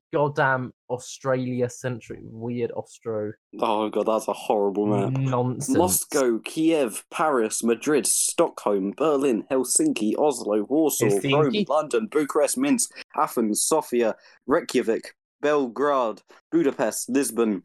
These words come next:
Speaker 2: Vienna, Prague, Dublin, Riga, Vilnius, Zagreb, Sarajevo, Bratislava, Tal-, Tallinn, Copenhagen, Bern, Amsterdam, The Hague,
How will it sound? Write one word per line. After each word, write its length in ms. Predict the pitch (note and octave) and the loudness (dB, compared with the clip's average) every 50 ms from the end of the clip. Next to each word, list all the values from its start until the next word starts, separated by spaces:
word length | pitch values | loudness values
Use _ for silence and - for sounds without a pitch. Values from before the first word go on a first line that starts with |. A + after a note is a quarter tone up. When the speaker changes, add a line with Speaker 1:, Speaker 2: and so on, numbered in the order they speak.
| _ _ _ | _ _ _
Speaker 2:
Vienna, 500 | - G#2+ B2 C#3 D3+ D3+ C3+ A#2+ G#2+ F#2+ - - | -8 -2 0 2 2 4 2 2 0 -2 -4 -6
Prague, 520 | - - D#3 D3 C#3 B2+ A2 G#2 - - - | -6 -2 0 0 2 0 0 -2 -6 -6 -2
Dublin, 440 | - C3 C3 G#2 G#2+ A2 G2+ F#2+ G2+ | -2 0 0 0 0 0 0 0 0
Riga, 520 | G2+ A#2 C3+ C#3+ B2 G#2+ A2+ G#2 G2+ G2 | 0 2 2 2 2 2 2 2 2 0
Vilnius, 920 | G2 G2+ A#2+ C#3+ C#3 B2+ A#2+ A2 A2 A2 G#2+ G#2+ G#2 - - - - - - | 0 0 2 2 4 4 2 2 2 2 4 2 2 2 0 -2 -2 -2 -2
Zagreb, 720 | A#2 G#2 G2 A2+ B2+ A#2+ G#2+ - D3 E3 C#3 G#2 F2+ A2 - _ - - - | -4 -2 0 0 0 0 -2 -2 0 0 0 0 -4 -8 -18 _ -20 -16 -10
Sarajevo, 960 | - A2 G#2+ A#2 D3 D3+ C#3+ C3 A2+ A#2+ D#3 D3+ C3 A2 G2+ G#2 G#2 G2+ F#2+ - _ _ _ _ _ _ | -10 -6 -2 -2 0 0 0 0 0 0 0 0 0 2 2 2 2 2 2 0 _ _ _ _ _ _
Bratislava, 720 | - C#3+ C#3+ - C#3+ - - C3 B2 B2+ B2 G#2+ G#2 G2 F#2 - _ _ _ _ _ _ _ - | 0 2 2 2 0 -2 -2 -2 0 0 0 0 -2 -4 -6 -8 _ _ _ _ _ _ _ -10
Tal-, 480 | - - D#3 D3+ C#3+ B2+ A#2+ A#2 G#2+ - _ _ _ _ _ _ _ _ _ - | -4 0 0 2 2 2 0 -2 -4 -8 _ _ _ _ _ _ _ _ _ -18
Tallinn, 720 | - - - D3 C#3 C3+ C#3 C3 B2+ A#2+ A2+ A2 G#2+ G#2+ - _ _ _ _ _ _ _ _ _ _ _ - | -8 -2 -2 0 2 2 2 2 2 2 2 0 0 -2 -4 _ _ _ _ _ _ _ _ _ _ _ -2
Copenhagen, 800 | - D#3 C#3+ - C3+ B2 B2+ C#3+ C#3+ B2+ G#2+ A2+ G2+ F#2+ G2 G2 - | 0 0 0 0 -2 -2 0 2 2 2 2 0 -2 -2 -4 -4 -2
Bern, 440 | B2+ C#3 C#3+ C#3 A#2 G#2 G#2 G2 - | 0 2 2 2 2 0 -2 -2 -2
Amsterdam, 600 | - C3 C3+ B2+ - - C3 A#2+ B2 B2 C3 C3 | 0 0 0 0 0 -2 0 0 2 2 2 2
The 100 | A#2+ A#2 | 0 0
Hague, 460 | A2 - D3+ C#3 A#2 G#2 G2+ G2 E2+ | 0 2 2 2 2 0 -2 -4 -10